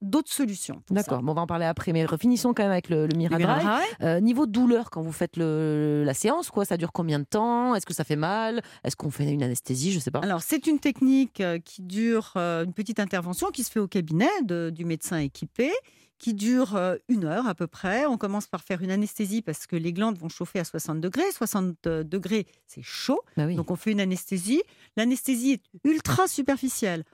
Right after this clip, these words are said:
Speaker 1: On sent la première piqûre, mais pas plus qu'un vaccin. Et ensuite, on passe, on fait un calque qui va repérer les zones de traitement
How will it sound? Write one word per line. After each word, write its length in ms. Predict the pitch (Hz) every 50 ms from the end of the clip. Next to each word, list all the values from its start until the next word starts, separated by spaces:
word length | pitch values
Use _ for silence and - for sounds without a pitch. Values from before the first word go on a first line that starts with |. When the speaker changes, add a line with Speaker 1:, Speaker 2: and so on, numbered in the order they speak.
| _ _ -
Speaker 1:
On 80 | 185
sent 160 | 185 - - 180 175
la 100 | 196 214
première 300 | - 254 220 220 226 190
piqûre, 300 | - 214 202 - 349 339
mais 80 | 233 202
pas 100 | 254 262
plus 180 | 254 339 330
qu'un 120 | - 277 247
vaccin. 420 | 214 202 - - - - 143 135 - - - - - - - _ -
Et 120 | - 262 262
ensuite, 640 | 240 - - - - 240 311 440 - - - - - _ _ _ _ _ -
on 120 | 277 277
passe, 260 | - 285 269 262 - -
on 80 | 202
fait 180 | 180 - - 190
un 120 | 160 135 - _ _ -
calque 460 | - 196 277 494 - - - - _ _ _ _ _
qui 160 | - - 185
va 140 | 190 185 170
repérer 560 | 170 - - 320 285 - 285 277 254 254 214
les 100 | 190 185
zones 180 | 175 180 175
de 100 | 165 160
traitement 420 | 151 - - 143 - - 190 262